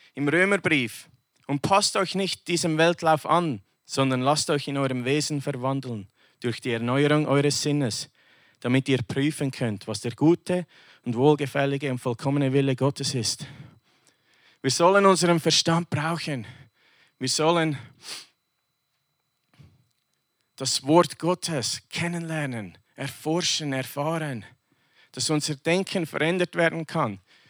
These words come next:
Wenn wir Jesus annehmen als, als unseren König, dann wandeln wir in Gottes Königreich.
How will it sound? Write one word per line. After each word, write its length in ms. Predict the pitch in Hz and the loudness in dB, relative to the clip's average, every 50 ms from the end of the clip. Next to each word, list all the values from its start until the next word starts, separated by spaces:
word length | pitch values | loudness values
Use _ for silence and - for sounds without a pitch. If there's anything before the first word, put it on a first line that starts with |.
| _ _ _ _ - - | _ _ _ _ 0 2
Wenn 180 | 175 202 208 | 4 4 6
wir 100 | 214 202 | 6 6
Jesus 460 | 190 180 185 196 196 185 190 180 165 | 6 6 6 6 8 6 4 2 2
annehmen 480 | 170 165 175 180 180 180 180 175 160 143 | 4 4 4 6 6 6 6 6 6 4
als, 220 | 147 151 147 - 165 165 - - | 4 2 0 -2 -4 -6 -4 -2
als 240 | 156 156 151 - 165 | 0 0 2 2 2
unseren 340 | 160 156 139 151 143 139 131 | 2 2 4 2 2 2 0
König, 460 | - - 160 165 170 165 143 123 - | 2 2 2 4 4 2 0 -2 -2
dann 240 | 143 135 135 135 139 | -4 -4 -2 0 2
wandeln 480 | 151 165 175 165 170 175 165 165 165 | 0 0 0 -2 -6 -6 -6 -2 0
wir 160 | 165 170 165 131 123 _ - - _ - | 2 0 0 0 -4 _ -12 -20 _ -4
in 140 | 127 135 - | -4 -2 2
Gottes 340 | 170 185 180 - 160 - | 2 0 0 0 -4 -4
Königreich. 840 | - - 160 165 180 180 170 - 175 170 156 123 107 104 - - | -4 -2 -4 -4 -4 -4 -6 -6 -4 -4 -4 -4 -4 -6 -10 -16